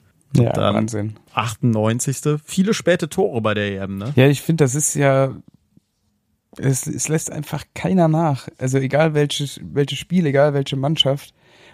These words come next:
Speaker 2: Und klar, wenn du dann in der entscheidenden Situation bist, da musst du ja alles oder nichts spielen.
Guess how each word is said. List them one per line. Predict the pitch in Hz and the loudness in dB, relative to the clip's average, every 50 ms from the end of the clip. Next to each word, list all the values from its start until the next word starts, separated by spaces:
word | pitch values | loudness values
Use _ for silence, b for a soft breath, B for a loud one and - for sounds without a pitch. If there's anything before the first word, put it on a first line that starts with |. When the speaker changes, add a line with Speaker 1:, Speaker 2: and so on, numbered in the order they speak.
| b | b
Speaker 2:
Und | b 131 127 - - _ _ _ _ - | b -6 -6 -6 -10 _ _ _ _ 0
klar, | - 131 127 131 143 135 117 | 4 6 6 6 6 4 2
wenn | 107 113 107 110 | -2 -4 -4 -4
du | 113 113 113 113 110 | -4 -2 -2 -2 0
dann | 110 117 120 120 | 0 0 0 0
in | 117 120 117 110 | -2 -6 -4 0
der | 120 123 123 120 | 2 2 4 2
entscheidenden | 117 120 120 - 127 120 123 127 120 117 117 117 | 2 0 -2 0 2 2 0 0 0 -2 -2 -2
Situation | - 120 - 120 113 110 - - 127 127 123 | -2 -2 0 0 0 0 0 0 0 0 0
bist, | 120 117 117 - - | -2 -4 -4 -4 -6
da | 117 | -6
musst | 120 135 131 - - | -4 -4 -6 -4 -4
du | 117 | -2
ja | 120 117 110 - - - _ _ _ _ _ _ _ | -2 0 -2 -2 -4 -10 _ _ _ _ _ _ _
alles | - - 135 131 131 - | -4 0 0 2 0 0
oder | 131 123 123 120 | 0 2 2 2
nichts | 127 127 131 - - | 2 0 -2 -2 -4
spielen. | - - 117 110 113 117 120 127 123 | -4 -2 0 2 2 2 2 0 -2